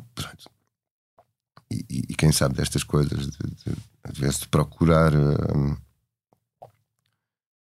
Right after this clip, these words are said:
procurar no, nos nossos pensamentos aquilo, aquilo que pode ser, ou pode ser ou não real, no sentido de ter uma, uma correspondência mais direta com o que efetivamente aconteceu, não é?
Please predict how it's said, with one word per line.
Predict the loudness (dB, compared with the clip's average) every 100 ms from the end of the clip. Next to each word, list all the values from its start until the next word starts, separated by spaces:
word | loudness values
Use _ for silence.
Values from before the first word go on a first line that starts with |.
| 0
procurar | 0 4 4
no, | 6 4
nos | 6 6
nossos | 6 4 4
pensamentos | 2 4 4 4 2
aquilo, | 2 0 0
aquilo | 0 2 2
que | -2 -10 -4
pode | 2 4 4
ser, | 2 0 2 2 4 2 0 -6 _ _
ou | -8
pode | 0 0 2 -2 -10 _ _ _ _ _ _ _ _ _ -4
ser | 2 4
ou | 6
não | 6
real, | 4 0 4 6 6
no | 4
sentido | 2 2 2 0
de | 2
ter | 4
uma, | 4 4 4
uma | 6 6 6 2 -8
correspondência | 0 2 2 4 6 6 4 4
mais | 4 4
direta | 2 2 0
com | -2 0 0
o |
que | -2 _ -8 -8 -4
efetivamente | -2 2 6 6 6
aconteceu, | 2 2 4
não | 4
é? | 4